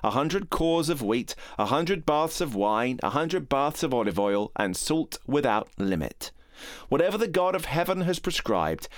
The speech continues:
let it be done with diligence for the temple of the God of heaven. Why should his wrath fall on the realm of the king and of his sons?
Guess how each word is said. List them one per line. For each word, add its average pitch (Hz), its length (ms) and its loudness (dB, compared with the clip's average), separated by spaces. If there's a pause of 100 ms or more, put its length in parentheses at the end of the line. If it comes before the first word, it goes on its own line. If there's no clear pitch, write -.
(120)
let 147 100 4
it 151 140 0
be 135 80 0
done 147 240 2
with 117 200 -2
diligence 104 540 0
for - 120 -4
the 101 100 2
temple 170 440 0
of 185 120 -2
the 185 80 0
God 131 260 2
of 127 80 0
heaven. 92 460 -4 (640)
Why 233 320 2
should 170 220 0
his 123 180 0
wrath 101 360 2
fall 143 240 0
on 127 120 2
the 113 100 2
realm 120 320 2
of 101 120 -2
the 104 80 -2
king 104 300 -2
and 95 80 0
of 95 120 -2
his 92 120 0
sons? - 600 -2